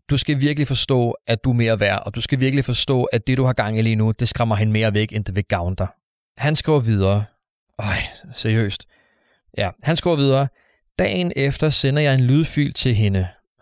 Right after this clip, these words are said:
No. Hørte du ikke, hvad hun sagde?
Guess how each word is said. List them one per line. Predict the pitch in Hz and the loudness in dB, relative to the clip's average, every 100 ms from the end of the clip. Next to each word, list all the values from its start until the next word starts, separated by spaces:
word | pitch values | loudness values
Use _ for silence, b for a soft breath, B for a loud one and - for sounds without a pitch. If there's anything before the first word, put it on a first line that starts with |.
| B B B | B B B
No. | 113 123 143 156 160 160 160 156 151 127 104 _ _ _ _ _ - | -2 2 4 4 4 4 6 6 4 2 0 _ _ _ _ _ 0
Hørte | 160 175 | 2 2
du | 175 | 0
ikke, | 180 | 0
hvad | - 165 | 0 2
hun | 170 | 2
sagde? | - 139 165 202 | 0 2 2 0